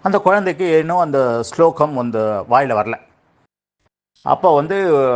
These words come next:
மறுநாளைக்கு வந்து வாத்தியார் வந்து திரும்ப சொல்லி கொடுக்குறார். சொல்லி கொடுத்தா திரும்ப அந்த ஸ்லோகம் அந்த குழந்தையால சொல்ல முடியல. உடனே வாத்தியாருக்கு ரொம்ப கோபம் கடுந்து, கடுமையா,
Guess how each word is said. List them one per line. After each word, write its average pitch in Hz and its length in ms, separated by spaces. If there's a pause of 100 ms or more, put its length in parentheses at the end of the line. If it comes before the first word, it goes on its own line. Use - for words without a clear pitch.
மறுநாளைக்கு 165 540
வந்து 139 180
வாத்தியார் 139 340
வந்து 143 200
திரும்ப 175 240
சொல்லி 131 220
கொடுக்குறார். 104 420 (240)
சொல்லி 180 280
கொடுத்தா 147 320
திரும்ப 233 260
அந்த 123 400
ஸ்லோகம் 147 540
அந்த 113 280
குழந்தையால 120 840
சொல்ல 127 260
முடியல. 101 340 (920)
உடனே 156 320
வாத்தியாருக்கு 139 520
ரொம்ப 139 400
கோபம் 135 320
கடுந்து, 120 600
கடுமையா, 117 560